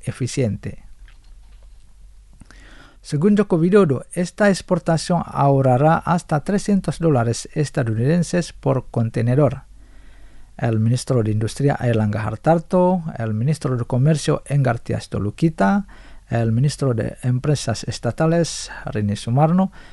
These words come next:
el ministro de Transporte, Budi Karya Sumadi, el presidente de la Corporación Portuaria de Indonesia, Elvin Masasya,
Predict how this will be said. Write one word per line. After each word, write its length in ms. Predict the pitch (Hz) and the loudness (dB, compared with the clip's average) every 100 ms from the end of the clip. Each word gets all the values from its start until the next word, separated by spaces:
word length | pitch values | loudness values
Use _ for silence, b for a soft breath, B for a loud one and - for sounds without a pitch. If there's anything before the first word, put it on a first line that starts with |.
| B - | B -6
el 160 | 117 | -2
ministro 460 | 120 156 151 139 123 | 2 2 0 0 -2
de 80 | 113 | 0
Transporte, 640 | 113 110 - 180 180 170 | 0 -2 0 0 0 -2
Budi 280 | 120 117 120 | -2 -2 -4
Karya 260 | - 110 104 | -2 -2 -2
Sumadi, 540 | - 127 156 165 170 b b b - | 0 2 2 2 -2 b b b -6
el 160 | 117 | -6
presidente 540 | - 120 147 151 151 131 | -4 -4 0 0 2 0
de 80 | |
la 180 | 117 110 - | 0 -2 -4
Corporación 880 | 170 170 - 135 123 113 - 160 - | -2 -2 -2 -4 -2 -2 0 -2 0
Portuaria 760 | 120 113 160 151 147 143 - | -4 -2 2 2 4 0 -2
de 100 | 117 | -2
Indonesia, 640 | 123 143 160 - 156 175 175 b b b b b - | 0 2 2 0 -2 -2 -4 b b b b b -6
Elvin 640 | 123 113 - 113 110 107 | -4 -4 -2 -2 0 0
Masasya, 1400 | 104 101 - - - - 123 110 107 - 175 185 185 | 0 -2 -6 -12 -12 -6 -2 -2 -2 -2 0 2 0